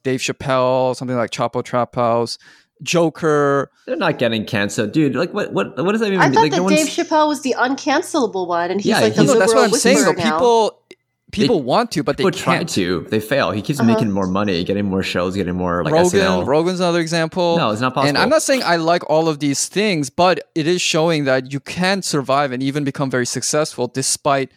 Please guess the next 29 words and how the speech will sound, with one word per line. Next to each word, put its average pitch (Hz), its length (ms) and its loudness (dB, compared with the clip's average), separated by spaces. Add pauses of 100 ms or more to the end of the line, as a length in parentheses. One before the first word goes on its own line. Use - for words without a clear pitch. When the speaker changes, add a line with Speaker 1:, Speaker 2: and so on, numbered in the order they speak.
(180)
Speaker 1:
disapproval 156 720 0
Speaker 3:
Mm-hmm. - 60 -10
Speaker 1:
from 139 160 -4
a 127 40 -2
certain 127 480 -2
Speaker 3:
You'll 285 220 2
be 247 160 0
outside 240 520 2
the 226 100 -4
establishment, 208 760 -2
and 185 100 -2
you'll 196 100 0
be 202 100 -2
shunned 214 380 -2
by 214 140 2
them, 208 320 2
and 185 100 -4
people 220 300 0
will 208 80 2
write 208 240 -2
think 269 240 0
pieces 269 400 -4
about 214 260 0
why 208 80 0
you're 190 160 -2
horrible. 208 600 2
And 196 100 -2
it's 196 100 -6
like, 190 200 -2